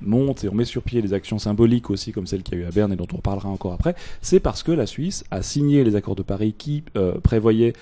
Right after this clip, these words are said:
de, euh, qui avait, qui se, qui se, s'engageait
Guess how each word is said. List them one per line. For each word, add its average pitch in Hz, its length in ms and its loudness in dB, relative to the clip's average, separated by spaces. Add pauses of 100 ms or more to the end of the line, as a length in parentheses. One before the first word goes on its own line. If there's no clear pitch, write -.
(200)
de, 95 160 -2
euh, 92 380 2
qui - 300 -14
avait, 87 280 -6 (100)
qui - 140 -18
se, - 200 -10
qui - 280 -10
se, - 180 -12 (460)
s'engageait 147 540 6